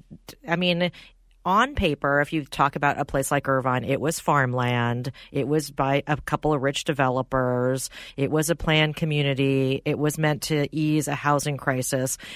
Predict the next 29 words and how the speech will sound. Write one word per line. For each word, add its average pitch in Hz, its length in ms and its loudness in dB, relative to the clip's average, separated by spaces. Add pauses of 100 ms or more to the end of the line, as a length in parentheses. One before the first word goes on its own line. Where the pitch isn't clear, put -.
(140)
And, 190 360 2
you 254 80 -2
know, 135 200 2
this 147 200 -4
is, 147 200 -4
we're 143 100 -4
talking 127 460 -2 (160)
fifties, - 540 -4
sixties, 147 340 -2
seventies, 151 580 2
not 147 220 2
a 151 40 2
lot 139 160 4
of 131 80 -4
pushback. 131 500 -2 (360)
Very 165 480 0
different 160 380 -2
from 151 120 -6
what 147 160 2
we're 143 140 0
hearing 135 320 -4
about 135 240 0
Solano 131 340 -2
County 127 380 -2
and 123 140 -4
what's 131 200 -2
in 139 120 -2
the 131 100 -2
news. 127 540 -2